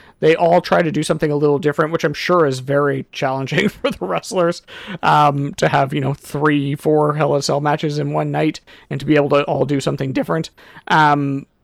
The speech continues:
but I, I've always been a Hell in a Cell fan, and, and of course this is the origin story and the origin of Kane. And by the way, if anyone's listening and they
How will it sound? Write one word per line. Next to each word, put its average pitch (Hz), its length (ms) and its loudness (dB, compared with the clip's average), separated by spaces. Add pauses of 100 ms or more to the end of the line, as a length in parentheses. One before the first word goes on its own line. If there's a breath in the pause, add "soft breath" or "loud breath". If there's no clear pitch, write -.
(140)
but 175 320 4
I, 190 280 4
I've 196 180 4
always 160 300 4
been 147 200 -2
a 139 40 0
Hell 151 240 -2
in 143 80 -4
a - 20 -6
Cell 135 220 -2
fan, 160 480 0
and, 139 100 -4
and 143 200 -4
of 135 100 -10
course 147 240 2
this 147 180 -2
is 135 140 -8
the 139 100 -6
origin 147 340 0
story 143 460 0 (340 loud breath)
and 170 160 2
the 180 80 6
origin 160 300 2
of 143 140 -8
Kane. 139 340 -2
And 131 260 -4
by 185 140 6
the 175 80 2
way, 156 180 6
if 151 120 2
anyone's 151 280 -2
listening 143 520 -2
and 123 240 -8
they 123 280 -4